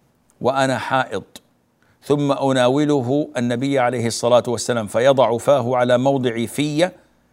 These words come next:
فيشرب"، يعني ي-، يضع فمه على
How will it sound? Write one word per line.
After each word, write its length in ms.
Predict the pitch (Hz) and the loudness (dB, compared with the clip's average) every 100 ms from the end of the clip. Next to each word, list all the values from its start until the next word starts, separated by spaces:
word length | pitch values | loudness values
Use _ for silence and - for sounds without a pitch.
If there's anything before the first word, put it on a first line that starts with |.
| _ | _
فيشرب"، 840 | - 107 143 - 131 127 127 123 120 _ _ _ _ _ | -2 2 2 2 2 2 2 -2 -6 _ _ _ _ _
يعني 280 | 98 90 107 | -6 -4 -2
ي-، 80 | 143 - | -4 -2
يضع 380 | 123 175 175 131 | 0 2 2 0
فمه 580 | - 185 196 165 220 277 - _ _ _ _ | -2 0 0 0 -2 -4 -16 _ _ _ _
على 400 | - 127 139 135 | -2 0 0 -2